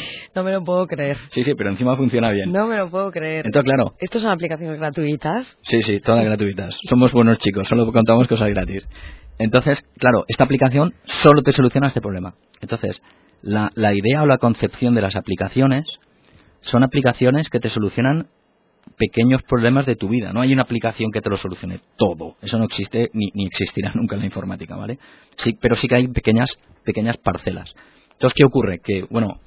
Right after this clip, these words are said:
Speaker 2: a medida que vas probando muchas aplicaciones o lo comentas con tus colegas o compañeros, pues un poco vas descubriendo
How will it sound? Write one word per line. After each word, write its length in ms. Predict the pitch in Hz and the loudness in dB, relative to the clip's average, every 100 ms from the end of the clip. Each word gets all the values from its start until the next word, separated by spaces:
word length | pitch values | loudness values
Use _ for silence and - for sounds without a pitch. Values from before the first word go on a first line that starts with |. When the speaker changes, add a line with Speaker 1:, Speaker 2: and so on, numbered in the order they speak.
| _ - | _ -4
Speaker 2:
a 100 | 101 | 0
medida 220 | 101 104 | 0 0
que 100 | 107 | 0
vas 140 | 107 | 0
probando 320 | 117 104 120 | 2 2 2
muchas 240 | 92 90 104 | 0 -4 -6
aplicaciones 680 | - 101 101 117 117 90 - | -6 -6 -2 0 0 0 -4
o 120 | - 101 | 0 0
lo 100 | 92 | 0
comentas 400 | 92 95 95 - | -2 -4 -6 -6
con 160 | 95 | -6
tus 300 | 92 92 87 - _ | -6 -6 -8 -14 _
colegas 420 | 90 92 98 98 | -10 -10 -12 -12
o 60 | 98 | -8
compañeros, 480 | 101 107 113 131 - | -4 -2 0 -2 -4
pues 180 | 98 | -6
un 80 | 101 | -6
poco 220 | 98 92 | -6 -4
vas 140 | 95 98 | -4 -6
descubriendo 600 | 101 98 95 92 98 | -8 -8 -10 -6 -6